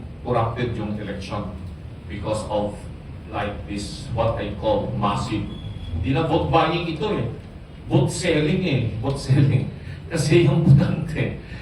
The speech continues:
hindi lang siya pupunta sa isang kandidato eh. Yung kandidato, hindi na nga siya naghahanap ng mabibiling botante eh. Ah, hindi na, yung mismong botante na mismo ang pupunta sa mga kandidato para i-,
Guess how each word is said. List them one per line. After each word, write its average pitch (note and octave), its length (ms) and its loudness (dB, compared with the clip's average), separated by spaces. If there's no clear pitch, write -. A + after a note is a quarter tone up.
hindi F#3 400 0
lang F#3 160 4
siya F3 320 0
pupunta F3+ 480 0
sa E3+ 160 2
isang - 400 -2
kandidato E3+ 800 -2
eh. C3+ 160 0
Yung D3+ 240 -2
kandidato, E3 640 4
hindi D#3 400 2
na D#3+ 80 0
nga D#3 160 0
siya D#3 240 0
naghahanap C#3+ 560 2
ng C#3+ 160 -2
mabibiling C#3 960 2
botante C3 480 -4
eh. A#2+ 220 -2
Ah, C3 240 -4
hindi C#3 240 -2
na, D3 240 2
yung C#3 160 2
mismong C3+ 400 2
botante C3+ 480 2
na C3 160 2
mismo C3 240 -2
ang C3 240 0
pupunta B2+ 400 -2
sa A#2 240 -2
mga B2 320 -4
kandidato A2+ 800 0
para C3+ 400 2
i-, - 240 -4